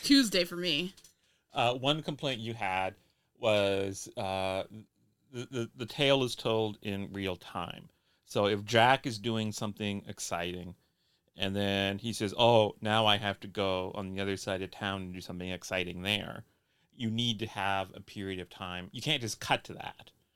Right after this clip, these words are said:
Speaker 2: You need to have a period of time with other characters in order to give Jack the time to get over the other side of town.
Speaker 1: Yes.
Speaker 2: And you felt some of the scenes with other characters, like the interoffice drama with the president,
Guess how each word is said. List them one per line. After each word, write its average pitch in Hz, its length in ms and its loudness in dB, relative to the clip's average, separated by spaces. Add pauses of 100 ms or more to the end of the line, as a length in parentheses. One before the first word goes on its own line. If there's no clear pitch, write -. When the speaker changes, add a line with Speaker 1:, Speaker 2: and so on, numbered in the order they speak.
(220)
Speaker 2:
You 117 100 -2
need 113 160 2
to 107 60 -6
have 107 180 0
a 107 60 0
period 101 380 -4
of 95 120 -6
time 98 480 -4
with 95 120 -10
other 151 220 0
characters 95 760 -6 (400)
in 117 80 -12
order 107 180 -2
to 95 40 -6
give 95 180 -2
Jack 92 420 2 (380)
the 95 60 -20
time 90 420 -8 (220)
to 104 100 -16
get 98 160 -2
over 92 180 -4
the 95 160 -4
other 90 160 -4
side 82 260 -10
of 85 100 -12
town. 87 420 -8 (180)
Speaker 1:
Yes. - 300 -6
Speaker 2:
And 123 120 4
you 127 120 6
felt 127 240 2
some 120 180 -4
of 113 60 -6
the 110 60 -4
scenes 107 440 -6
with 101 180 -12
other 101 240 -4
characters, 95 840 -6
like 87 200 -8
the 95 120 -8
interoffice 98 640 -4
drama 90 380 -6
with 92 120 -8
the - 80 -10
president, 90 840 -8